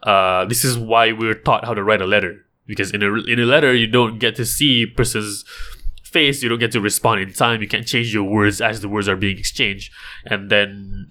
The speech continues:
you need to write all your stuff in a polite way, welcoming way, and then people also, you need to also learn how to receive a letter and read it in a way that makes sense, uh, and beca-, because asynchronous communication, which is communication that's not happening, uh,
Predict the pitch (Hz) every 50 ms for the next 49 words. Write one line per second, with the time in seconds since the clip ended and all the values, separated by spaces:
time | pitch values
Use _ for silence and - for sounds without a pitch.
0 | - _ - 113 104 107 113 123 113 107 - 123 107 101 98 110 107 98 101 104
1 | 101 101 98 98 101 98 - - 104 101 98 - - 117 107 98 92 - - 110
2 | 131 123 107 - - 127 127 123 120 117 117 117 117 113 113 110 104 104 104 107
3 | 104 104 104 104 101 98 98 101 101 98 98 95 - - 120 113 - 113 107 104
4 | 104 110 120 - 131 135 135 135 127 127 123 123 117 - 117 104 104 127 143 123
5 | 123 131 120 - 113 98 101 98 - - - 135 131 139 123 110 101 98 92 92
6 | 98 95 87 87 85 82 - - - - - _ _ - 107 104 95 95 101 120
7 | 123 110 98 90 - - - 107 98 98 95 98 95 92 90 92 92 87 - -
8 | - 110 98 101 - - - - - - - - - - - 104 98 90 90 90
9 | 90 - - 98 95 95 92 92 104 - 135 131 131 120 123 120 - 131 110 98
10 | - - 127 131 - - 131 117 - 104 98 101 98 - - - 107 98 98 -
11 | 92 87 - - 92 101 117 - - - - - _ _ _ _ _ _ _ _
12 | _ - - _ - - 120 - 113 95 - 113 98 92 113 98 120 110 92 95
13 | - 123 98 113 113 113 98 98 92 90 92 92 - 101 95 90 87 87 85 85
14 | 85 85 87